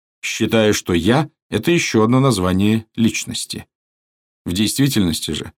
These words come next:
анализируя при помощи гипса сознания, мы увидим, что духовное «я»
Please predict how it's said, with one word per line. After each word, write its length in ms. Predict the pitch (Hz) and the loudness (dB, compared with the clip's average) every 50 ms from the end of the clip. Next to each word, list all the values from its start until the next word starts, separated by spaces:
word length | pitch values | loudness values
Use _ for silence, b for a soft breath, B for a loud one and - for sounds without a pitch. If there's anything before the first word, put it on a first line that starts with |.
| _ _ _ _ _ | _ _ _ _ _
анализируя 760 | - 117 113 113 113 113 120 117 110 139 147 127 127 107 95 | 0 4 4 6 6 6 4 4 4 4 4 4 4 4 2
при 140 | 82 - 101 | 2 0 -2
помощи 460 | - 117 120 117 117 110 - - - | 2 4 4 4 4 4 2 0 -2
гипса 380 | 98 87 95 120 113 - - 90 | -2 2 2 2 2 2 -2 -6
сознания, 680 | - - 92 87 82 101 123 135 113 82 76 - - - _ _ _ _ B B B - | -4 -2 -2 -2 0 2 2 2 2 0 -2 -6 -8 -14 _ _ _ _ B B B 2
мы 140 | 107 147 | 4 6
увидим, 480 | 175 170 165 151 185 185 143 147 135 113 | 6 6 4 4 2 2 2 2 2 2
что 420 | - - - 143 143 139 117 - | 0 0 0 2 4 4 4 2
духовное 920 | - 87 90 95 123 120 117 - - 160 151 120 98 98 92 87 87 82 80 | 0 -4 0 2 4 4 4 4 4 4 4 4 4 2 2 0 0 0 -2
«я» 360 | 78 78 87 117 151 156 - | -2 0 0 0 0 0 -2